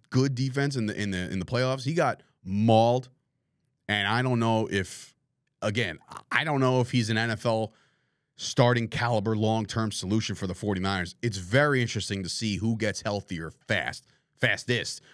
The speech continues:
because I think that's where Shanahan's playing this right now. I think Shanahan's sitting back and saying, "You know what?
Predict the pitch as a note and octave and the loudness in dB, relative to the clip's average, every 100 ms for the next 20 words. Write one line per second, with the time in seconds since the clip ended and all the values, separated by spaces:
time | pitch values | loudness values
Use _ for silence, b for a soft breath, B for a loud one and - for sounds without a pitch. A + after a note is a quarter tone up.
0 | b A2+ A#2+ A2 C#3 C#3 C#3 B2 A#2+ - | b 0 0 0 -2 0 0 0 -4 -2
1 | C3 A#2+ G#2 G2+ - C3 G3+ A2 D2+ E2+ | -2 -4 -4 -6 -4 0 0 -2 -4 -8
2 | C#2+ D2 D2 B - E3 C#3+ C#3+ F3 C3 | -6 -6 -10 B 0 2 2 0 0 2
3 | A#2 D3 A2 B2 B2+ A#2 - G2+ F#2+ A2+ | 0 -4 -2 -2 -2 -4 -4 -2 -2 -2
4 | B2 B2 A#2+ | 0 0 -2